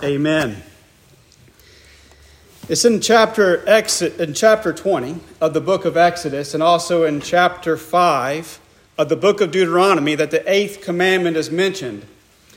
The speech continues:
You know this commandment in English when it says, "You shall not steal." In the Hebrew, it's very brief. It's only two brief words. Basically, if you want to put it in English, you would say it,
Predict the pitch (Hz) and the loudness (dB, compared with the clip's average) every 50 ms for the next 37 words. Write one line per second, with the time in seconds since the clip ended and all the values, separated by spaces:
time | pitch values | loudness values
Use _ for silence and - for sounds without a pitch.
0 | _ _ _ _ 139 175 226 233 214 208 208 180 185 185 - - - 180 170 170 | _ _ _ _ -8 -4 -2 2 2 2 2 2 0 -4 -4 -4 -4 -4 -2 -2
1 | 170 175 175 180 185 180 - - - - - _ - - - - - - - - | -2 -2 0 -2 -2 -4 -6 -16 -20 -20 -20 _ -20 -20 -18 -18 -18 -16 -14 -12
2 | - - 165 160 - 180 208 196 170 160 170 165 - - 165 156 156 147 - - | -6 -4 -4 0 2 2 4 4 6 4 4 2 2 -2 -2 -2 -2 -4 -2 0
3 | 170 170 170 165 165 156 143 - - - - - - 151 180 180 - - 185 180 | 2 4 4 4 2 2 -2 -6 -10 -12 -20 -16 -8 -8 -6 -6 -2 2 2 2
4 | 175 175 170 160 156 - - - - - - - - - - - - - 190 190 | 2 2 0 -2 -4 -8 -14 -20 -20 -20 -20 -12 -8 -6 -6 -6 -4 -4 -2 0
5 | 180 151 107 - - - - - _ _ _ _ _ _ _ _ _ _ _ _ | 0 0 -2 -4 -8 -18 -20 -20 _ _ _ _ _ _ _ _ _ _ _ _
6 | _ _ _ _ _ _ _ _ _ _ _ _ _ _ _ _ _ _ 185 180 | _ _ _ _ _ _ _ _ _ _ _ _ _ _ _ _ _ _ -2 0
7 | 170 160 156 180 254 302 294 208 175 156 143 151 175 220 214 156 - - - - | 0 0 0 0 0 0 2 2 0 2 2 2 0 -2 -4 -8 -12 -18 -10 -6
8 | 185 185 - - 147 143 196 220 233 233 220 208 190 160 127 - 170 135 165 180 | -4 -4 -4 -4 -4 -2 0 2 4 4 4 2 2 -2 -6 -10 -8 -4 0 2
9 | 196 196 170 127 - - - - - - - _ _ - - - - 202 214 214 | 2 2 2 0 -4 -10 -12 -14 -16 -18 -20 _ _ -12 -8 -2 0 2 2 2
10 | 208 196 190 - - 220 240 240 233 202 175 147 120 107 - - - 131 143 170 | 2 0 -2 -4 0 2 4 4 4 2 0 -2 -6 -14 -18 -20 -10 -2 0 0
11 | 185 190 180 180 - - 160 170 180 180 165 139 113 107 101 - - - - - | 0 0 -2 -4 -6 0 4 6 6 6 6 4 2 -4 -6 -6 -6 -6 -6 -10
12 | _ - - 170 185 180 - 160 151 - 151 147 160 156 156 156 151 143 139 - | _ 0 0 2 2 2 -2 -4 -4 -4 -2 -2 -2 -2 -4 -4 -6 -6 -4 -2
13 | 160 160 147 139 151 165 156 143 139 123 - - 151 147 147 139 - - 156 151 | -2 -2 -2 -2 -2 -2 -2 -2 -4 -6 -6 -8 -8 -8 -8 -8 -4 -4 -2 -2
14 | 147 143 - - | -2 -2 -4 -12